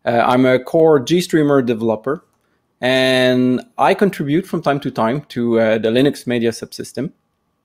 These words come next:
uh, as a reviewer for the A P I, uh, as a power user of the A P I. And I've been contributing to, uh, enhancing the codec support for a couple of years now.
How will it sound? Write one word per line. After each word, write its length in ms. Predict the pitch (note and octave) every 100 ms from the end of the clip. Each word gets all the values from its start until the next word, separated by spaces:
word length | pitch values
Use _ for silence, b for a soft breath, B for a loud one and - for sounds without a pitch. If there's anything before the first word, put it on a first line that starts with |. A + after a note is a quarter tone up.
| _ _ _ - -
uh, 400 | A2 A2 G#2+ A2
as 180 | A#2+ A#2+
a 100 | B2
reviewer 680 | A#2+ A#2+ A2+ C3+ B2 B2 A#2
for 300 | - A#2+ A#2
the 340 | A2 A2 A2 b b b b -
A 120 | A#2+
P 220 | B2 A#2
I, 300 | A2+ A2 A2+
uh, 40 | A2+ -
as 380 | A2+ G#2 A#2+ A2+
a 60 |
power 380 | A2 - A2+ A2+
user 400 | A2+ A2+ G#2+ A2+
of 180 | G#2+ G#2+
the 140 | - -
A 120 | A2
P 200 | - G#2+
I. 360 | G#2 G#2 A2 _ _ _ _ _ -
And 460 | A2+ G#2+ A2 G#2+
I've 180 | A2+ B2
been 280 | C3 C3 A#2+
contributing 640 | A#2+ - A2+ A#2+ A#2+ A#2
to, 440 | - A2+ G#2+ G#2+ G#2
uh, 240 | G#2+ G2+ B2+ -
enhancing 460 | A#2+ C#3 C3 B2 A#2
the 120 | A2+
codec 380 | - A#2+ G#2 -
support 500 | A2 - - - -
for 160 | A2+
a 60 | A2 _
couple 200 | B2 C3
of 140 | - -
years 320 | - - -
now. 140 | -